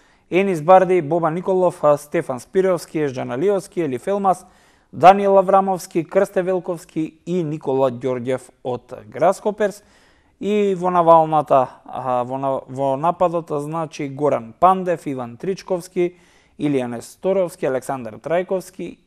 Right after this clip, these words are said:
и Владко Стојановски. Во овие моменти само да напоменам,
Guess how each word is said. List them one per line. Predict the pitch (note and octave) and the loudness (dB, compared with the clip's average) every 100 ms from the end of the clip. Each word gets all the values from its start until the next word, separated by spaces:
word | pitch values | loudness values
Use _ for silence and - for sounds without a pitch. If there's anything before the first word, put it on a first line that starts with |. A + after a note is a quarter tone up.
| - | -8
и | E3+ | -6
Владко | C#3+ C3+ C3+ C3+ - - C3+ - - | -6 2 6 6 4 0 0 0 -10
Стојановски. | - - B2 A#2 A2 - - | -14 -6 -4 -4 -8 -12 -6
Во | C3+ F3 | 0 2
овие | E3+ | 2
моменти | D3+ F3 E3+ D3+ B2+ | 0 -4 -6 -6 -8
само | - D#3+ C#3 | -2 -2 -2
да | B2+ | -6
напоменам, | A#2+ - F3 F#3+ F#3+ | -10 -10 -6 -4 -4